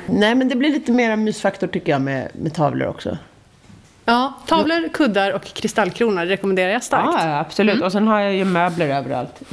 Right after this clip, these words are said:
Speaker 2: Mm.
Speaker 1: Vitrinskåp för,
Speaker 2: Mm.
Speaker 1: eh, pälsglans och
Speaker 2: Mm.
Speaker 1: sånt där. Här har vi
Speaker 2: Mm.
Speaker 1: det.
Speaker 2: Det bästa tycker jag med det här är, det är liksom att, eh, jag kommer ju så väl ihåg när man gick på ridskola och när man, eh, ja, men var barn.
Speaker 1: Ja.
Speaker 2: Och då var det ju så här att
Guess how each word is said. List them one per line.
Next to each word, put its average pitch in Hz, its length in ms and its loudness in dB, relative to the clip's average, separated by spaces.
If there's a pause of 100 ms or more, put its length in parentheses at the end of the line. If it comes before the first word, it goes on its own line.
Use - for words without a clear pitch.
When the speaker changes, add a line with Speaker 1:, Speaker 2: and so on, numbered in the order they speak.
(140)
Speaker 2:
Mm. 226 120 4
Speaker 1:
Vitrinskåp 156 680 2 (440)
för, 247 60 -4 (200)
Speaker 2:
Mm. 147 60 -4
Speaker 1:
eh, 139 200 -4 (140)
pälsglans 147 560 -2
och 214 60 2
Speaker 2:
Mm. 226 120 2
Speaker 1:
sånt 147 100 -4
där. 156 260 0
Här 160 140 0
har 190 100 0
vi 226 40 2
Speaker 2:
Mm. 285 120 0
Speaker 1:
det. 220 140 -2 (540)
Speaker 2:
Det 240 120 2
bästa 285 380 0
tycker 214 280 2
jag 190 100 0
med 190 140 0
det 196 40 0
här 208 200 2
är, 202 180 -2 (120)
det 247 260 2
är 220 80 0
liksom 196 280 -2
att, 185 180 -2 (120)
eh, 220 220 -8
jag 240 200 2
kommer 262 140 2
ju 254 60 2
så 214 120 -4
väl 196 160 0
ihåg 190 320 0
när 185 100 -2
man 180 200 0
gick 175 280 -6
på 175 320 -2 (640)
ridskola 226 800 2
och 214 240 -2
när 202 140 4
man, 180 400 0
eh, 165 500 0
ja, 170 180 2
men 202 240 2
var 185 140 2
barn. 226 460 0 (120)
Speaker 1:
Ja. 156 220 2
Speaker 2:
Och 226 80 2
då 247 80 2
var 226 240 2
det 214 40 2
ju 220 60 2
så - 140 -4
här 156 100 0
att 165 140 -4